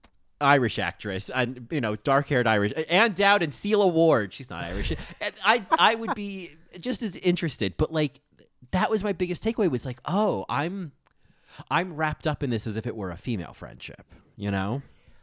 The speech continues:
Speaker 2: Yeah, I wonder, I, when we were talking about Siobhan before, too, like, w-, what if she was written as an older brother? Like, what if Siobhan was Sean? <laughs> You know what I mean?
Speaker 1: Oh,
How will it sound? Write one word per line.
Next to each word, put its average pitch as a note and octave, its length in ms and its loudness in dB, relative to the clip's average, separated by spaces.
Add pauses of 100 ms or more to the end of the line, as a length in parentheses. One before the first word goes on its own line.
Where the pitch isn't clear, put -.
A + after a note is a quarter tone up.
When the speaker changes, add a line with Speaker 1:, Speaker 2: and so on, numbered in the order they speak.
(400)
Speaker 2:
Yeah, G3 160 0
I E3+ 120 2
wonder, E3+ 520 0
I, C#3 140 -4 (300)
when C#3+ 180 -4
we D3 60 -2
were D3 80 -4
talking C3+ 180 -8
about A#2+ 160 -6
Siobhan G#2+ 380 -8
before, G#2 320 -12
too, A2 260 -10
like, G#2 220 -8
w-, F#2 260 -16
what C3 240 -6
if - 220 -10 (120)
she - 360 -10
was A2+ 520 -6 (380)
written A2+ 460 -10
as G#2+ 180 -8
an G#2+ 100 -8
older G2+ 240 -8
brother? C#2 520 -12 (120)
Like, G#2 160 -10
what A2 120 -6
if A2 100 -8
Siobhan G2 480 -8
was F#2+ 100 -8
Sean? G2 600 -6
<laughs> - 40 -14
You C3+ 140 4
know B2 100 4
what A#2+ 120 2
I A2+ 80 0
mean? G#2+ 100 -2
Speaker 1:
Oh, C#3+ 200 6